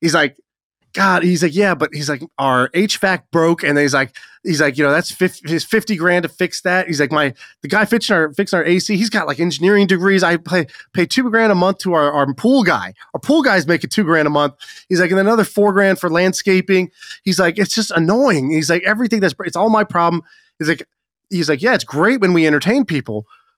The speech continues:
But most of the time, I'm, like you said, I'm just sitting in one chair. I'm sitting in the same chair and I have whatever, ten thousand extra square feet or twenty thousand extra square feet of, like, empty house." And so, and it was just, like, such a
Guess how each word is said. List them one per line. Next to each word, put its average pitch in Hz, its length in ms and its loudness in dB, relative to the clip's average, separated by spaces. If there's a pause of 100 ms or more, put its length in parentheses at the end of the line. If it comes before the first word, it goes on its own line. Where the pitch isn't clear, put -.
But 160 80 -2
most 180 320 2
of - 60 -18
the 185 80 0
time, 156 260 0
I'm, 190 160 0
like 131 240 -4
you 147 80 -4
said, 247 220 -2
I'm 127 100 -6
just 143 160 -2
sitting 196 220 2
in 185 100 4
one 196 160 2
chair. 240 380 0
I'm 151 100 -2
sitting 233 180 2
in 226 100 4
the 208 60 0
same 214 300 0
chair 233 240 2
and 190 100 2
I 170 40 2
have 175 180 0 (360)
whatever, 143 420 0 (160)
ten 190 160 0
thousand 180 320 2
extra 180 280 0
square 170 220 0
feet 175 220 0
or 135 40 0
twenty 165 160 -2
thousand 170 240 2
extra 170 180 -4
square 160 280 0
feet 202 240 2
of, 147 160 2
like, 131 320 0 (500)
empty 143 340 0
house." 190 420 -2 (880)
And 160 180 0
so, 175 180 2
and 165 260 2
it 180 60 0
was 180 140 4
just, 196 120 0
like, 185 120 0
such 190 260 0
a 208 200 2